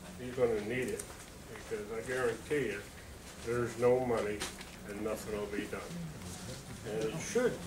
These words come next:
be a very important job, and I should expected a phone call letter from the mayor saying that he was reinstituting the board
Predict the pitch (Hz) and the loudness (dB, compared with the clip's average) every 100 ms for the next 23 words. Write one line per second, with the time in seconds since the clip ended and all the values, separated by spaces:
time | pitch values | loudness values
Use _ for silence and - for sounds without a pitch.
0 | - - - - - 123 120 113 127 113 | -8 -8 -8 -10 -2 2 4 6 8 8
1 | 107 104 - 110 107 104 107 107 107 - | 6 0 2 2 2 -4 -4 -4 -4 -6
2 | - - - 110 113 113 - 208 175 131 | -10 -14 -10 -4 -2 -2 4 8 8 6
3 | - - 123 120 117 104 - 120 117 113 | 0 -2 0 0 0 0 0 0 2 0
4 | 113 107 104 110 107 101 - 107 101 104 | -2 -2 -2 -4 -2 -4 -4 -6 -6 -6
5 | 113 113 220 107 - - - - - - | -2 -2 -2 -6 -8 -10 -10 -10 -4 2
6 | 123 117 113 117 - 120 117 113 107 127 | 4 4 4 2 2 -2 -2 -2 0 2
7 | 131 127 120 - 107 - - 110 - - | 2 2 0 -4 -8 -4 -4 -4 -8 -6
8 | 107 101 101 | -2 -2 -2